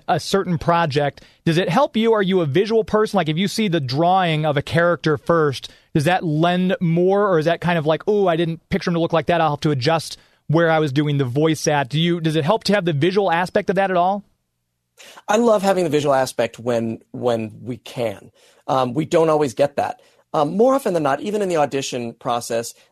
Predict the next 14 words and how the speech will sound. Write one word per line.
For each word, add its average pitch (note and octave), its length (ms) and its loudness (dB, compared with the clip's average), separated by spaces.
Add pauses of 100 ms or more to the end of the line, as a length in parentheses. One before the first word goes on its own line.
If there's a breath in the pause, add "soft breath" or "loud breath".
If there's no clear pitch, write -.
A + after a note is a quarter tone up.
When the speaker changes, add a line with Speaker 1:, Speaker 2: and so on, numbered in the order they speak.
Speaker 2:
they'll C3 140 0
have B2 300 -4
some A#2+ 560 -4 (160)
art A2+ 460 -2
for A2+ 260 -6
the A2+ 60 -10
character, A2+ 420 -6
but B2+ 140 -6
not G3+ 160 -2
always. F#3+ 500 0 (360 soft breath)
Um, B2 380 0 (180)
and C3 380 -2 (960)
I D#3 100 -4
like D#3 520 -2